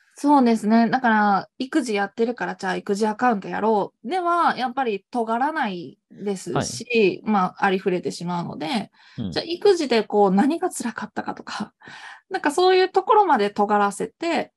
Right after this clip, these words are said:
Speaker 1: あとはあの、もうフィード投稿も上がらないっていう風になったら、もうできるだけあの、
Speaker 2: はい。
Speaker 1: ストーリーでのコミュニケーションっていうところは、もう超重要ですね。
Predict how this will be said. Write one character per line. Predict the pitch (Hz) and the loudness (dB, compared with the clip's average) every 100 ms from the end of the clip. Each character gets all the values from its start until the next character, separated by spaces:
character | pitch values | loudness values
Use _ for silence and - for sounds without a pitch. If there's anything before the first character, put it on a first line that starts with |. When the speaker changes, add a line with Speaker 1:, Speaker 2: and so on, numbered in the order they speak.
| - | -14
Speaker 1:
あ | 440 | -4
と | 262 | 0
は | 208 | 2
あ | |
の、 | 190 | 2
も | 190 190 | 0 -2
う | |
フ | 190 | -2
ィ | |
ー | 311 | -4
ド | 349 | -2
投 | 349 294 | -4 -2
稿 | 185 | -4
も | 165 - | -4 -6
上 | 202 | -4
が | 196 214 | -2 0
ら | 214 | 0
な | 220 254 | -2 -4
い | 190 | -6
っ | - | -8
て | 175 | -12
い | 170 | -10
う | |
風 | 190 180 | -8 -8
に | 156 | -4
な | 196 | -4
っ | 202 | -4
た | - | -4
ら、 | - 254 226 - - - | 0 0 -2 -18 -20 -8
も | 285 | -2
う | |
で | 254 214 | 0 0
き | 320 | -4
る | 370 | -4
だ | 381 | -4
け | 370 349 | -2 -2
あ | |
の、 | 302 285 | 0 -2
Speaker 2:
は | |
い。 | 262 | -2
Speaker 1:
ス | - | -2
ト | 392 | 0
ー | 359 | 0
リ | 185 | 0
ー | |
で | 135 | -4
の | 143 | -10
コ | - 202 | -8 -4
ミ | 220 | -2
ュ | |
ニ | 233 | -4
ケ | 233 233 | -4 -6
ー | |
シ | - | -6
ョ | - | -14
ン | |
っ | |
て | - | -6
い | 294 | -4
う | 294 | -2
と | 330 | -2
こ | - | 0
ろ | 170 | -2
は、 | - - _ _ _ _ | -2 -6 _ _ _ _
も | 170 170 - | -8 -8 -8
う | - _ - | -16 _ -6
超 | 320 202 | 0 0
重 | 160 151 151 | 0 -4 -4
要 | 139 123 - | -4 -6 -6
で | 196 | -6
す | - 220 | -6 -10
ね。 | 262 | -12